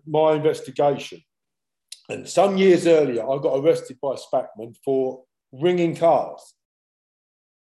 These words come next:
Unfortunately for him, I wasn't ringing cars with the people he arrested me for. I was doing it on my own. And he had to let me go, but he wasn't very happy with that. And he said, "I'll have you one day."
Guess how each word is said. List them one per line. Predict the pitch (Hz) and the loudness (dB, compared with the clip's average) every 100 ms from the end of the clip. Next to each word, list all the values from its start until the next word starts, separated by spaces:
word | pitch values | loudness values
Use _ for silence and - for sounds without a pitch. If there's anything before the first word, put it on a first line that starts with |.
| _ | _
Unfortunately | 151 147 240 240 - 196 | -10 -2 2 2 2 -4
for | 180 | -2
him, | 156 175 135 131 - _ _ _ - | 2 4 2 -2 -14 _ _ _ -2
I | 131 | 0
wasn't | 156 190 196 151 | 0 0 0 0
ringing | 185 175 170 - | 0 2 0 0
cars | 160 151 143 | 2 2 2
with | 143 139 | -2 -10
the | |
people | 147 160 147 143 | -6 -4 -4 -4
he | 143 | -6
arrested | 143 151 165 - - | -2 0 0 -4 -16
me | - _ | -20 _
for. | 85 73 - _ _ _ _ _ _ _ _ _ _ | -18 -18 -20 _ _ _ _ _ _ _ _ _ _
I | 113 | -10
was | 104 - | -10 -10
doing | 104 | -10
it | 113 | -10
on | 120 | -8
my | 131 | 0
own. | 214 208 - - - _ _ _ _ _ _ _ _ | 2 2 0 -12 -20 _ _ _ _ _ _ _ _
And | 107 107 98 | -16 -14 -8
he | |
had | 127 - | -8 -8
to | 123 | -8
let | 127 | -10
me | 143 | -10
go, | 139 220 160 - | 0 2 2 0
but | - | -8
he | 131 | -10
wasn't | 156 147 | -8 -4
very | 139 | -4
happy | 120 170 139 | 0 0 0
with | 104 | -6
that. | 117 135 | -4 -4
And | 135 | -4
he | - | -8
said, | 147 | -4
"I'll | 147 | 0
have | 170 117 | 0 0
you | 101 | -6
one | 110 113 | -6 -6
day." | 117 127 151 | -4 -4 -6